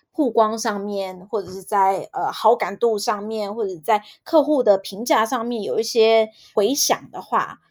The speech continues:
就是这个品牌操作一定是需要去做一些快速的转换的。所谓我们说，我们一开始一直说的那个 agile branding 嘛，就是你要不停的快捷的转换你的策略，但是当然你的中心主旨是不能改变。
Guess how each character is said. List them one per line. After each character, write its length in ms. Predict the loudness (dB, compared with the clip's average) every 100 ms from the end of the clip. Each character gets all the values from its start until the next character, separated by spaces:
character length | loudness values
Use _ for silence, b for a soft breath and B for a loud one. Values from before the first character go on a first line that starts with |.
| _
就 120 | -4
是 40 | -2
这 80 | -2
个 80 |
品 140 | -4 -6
牌 160 | -10
操 220 | -6 -6 -6
作 340 | -6 -6 -8
一 60 | -10
定 180 | -8 -8
是 120 | -8
需 160 | -4
要 100 | -4
去 140 | -4 -8
做 200 | -6 -6
一 60 |
些 300 | -4 -4 -6 -8 B
快 240 | -6 -2 -2
速 220 | -4 -10
的 100 | -10
转 200 | -12 -16 _
换 200 | -12 -12 -12
的。 140 | _ _ _
所 100 | 2
谓 160 | 4 4
我 100 | 2
们 140 | -4
说， 300 | -4 -2 -2
我 80 | -2
们 180 | -6 -6
一 60 | -6
开 160 | -6
始 140 | -6 -8
一 20 |
直 140 | -12
说 240 | -10 -8 -6
的 80 |
那 140 | -8 -6
个 100 | -4
agile 640 | -2 -2 0 0 -2 -4 0
branding 480 | 0 0 -2 -6 -8
嘛， 160 | -20
就 100 | -14
是 100 | -10
你 100 | -8
要 120 | -8 -8
不 160 | -8
停 220 | -10 -12
的 100 | -14
快 240 | -8 -4 -4
捷 240 | -6 -10
的 100 | -8
转 200 | -10 -12 _
换 260 | -4 -4 -4 B B -12
你 120 | -4
的 320 | -2 -2 -2
策 260 | -2 2 2
略， 240 | 2 -2 -2
但 140 | -6
是 80 | -2
当 180 | -2 0
然 160 | -2
你 120 | -6
的 180 | -8 -8
中 200 | -4 -4
心 180 | -2 -4
主 180 | -4 -8
旨 220 | -8 -8
是 160 | -6 -6
不 140 | -6
能 120 | -8 -10
改 140 | -20 -14
变。 160 | -16